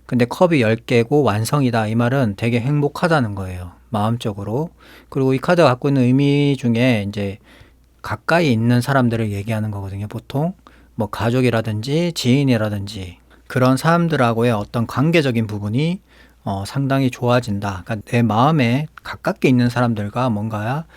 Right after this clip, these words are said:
어, 행복해지고 충만해진다 이렇게 볼 수 있는데 왜 그럴까라는 부분으로 보니까 중간에 지금 더 월드 카드가 나왔거든요.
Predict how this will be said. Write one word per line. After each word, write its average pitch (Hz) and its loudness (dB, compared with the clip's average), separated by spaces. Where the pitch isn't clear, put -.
어, 107 -6
행복해지고 135 -2
충만해진다 131 0
이렇게 120 -4
볼 123 -4
수 - -8
있는데 107 -4
왜 123 6
그럴까라는 131 4
부분으로 120 -2
보니까 123 -2
중간에 131 2
지금 107 -4
더 107 -4
월드 131 4
카드가 131 -2
나왔거든요. 98 -6